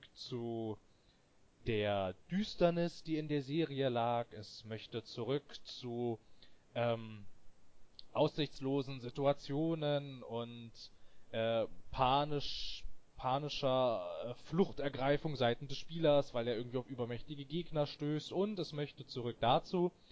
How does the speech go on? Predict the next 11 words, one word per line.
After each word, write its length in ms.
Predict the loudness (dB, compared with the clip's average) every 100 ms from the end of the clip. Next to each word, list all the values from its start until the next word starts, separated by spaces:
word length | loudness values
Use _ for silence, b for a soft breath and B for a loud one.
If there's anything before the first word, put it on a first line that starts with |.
| -20 -20 -20 -20 -20 -2
dass 240 | 2 2 6
du 80 | 10 10 10
in 340 | 0 -4 -8 -2
dir 200 | 2 4
eine 260 | 4 2
unheimliche 880 | 2 2 4 4 4 -2 0 2 2
Umgebung 580 | 0 -4 -2 2 2 0
kommst 580 | 6 6 6 -4 -10 -10 -4
und 240 | -4 -2
dich 220 | -4 -4
fragst, 920 | 0 4 6 4 -2 -10 -12 -6 -6